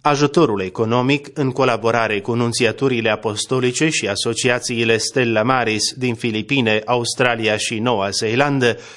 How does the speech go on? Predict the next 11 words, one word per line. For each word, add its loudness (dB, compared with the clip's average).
va 2
fi -2
înmânat 0
personal 2
familiilor 0
celor 0
dispăruți 0
și -2
celor 2
doi 2
supraviețuitori, 0